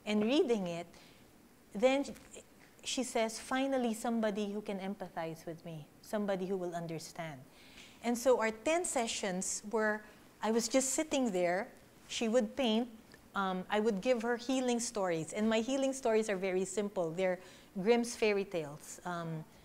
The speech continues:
the original, huh? Not the Disney version. I hate that. <laughs> Okay? <laughs> So, um, so the original version, which is very, very archetypal and very healing.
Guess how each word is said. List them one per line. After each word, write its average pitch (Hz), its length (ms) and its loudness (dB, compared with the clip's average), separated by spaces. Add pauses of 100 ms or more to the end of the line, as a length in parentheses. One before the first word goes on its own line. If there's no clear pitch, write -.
(140)
the 214 140 2
original, 208 520 4
huh? 220 300 2
Not 190 340 -2
the 180 160 -2 (120)
Disney 185 360 2
version. 165 400 -4 (600)
I 165 100 2
hate 165 260 -4
that. - 160 -4 (140)
<laughs> - 140 2
Okay? 370 560 12
<laughs> - 60 -2 (800)
So, 254 460 12 (280)
um, 226 540 6
so 254 200 6
the 233 180 8
original 269 520 4
version, 220 480 0
which 226 180 -2
is 214 180 -4
very, 240 380 2
very 214 400 0
archetypal 196 840 -2 (140)
and 202 180 -2
very 202 240 2
healing. 202 500 -4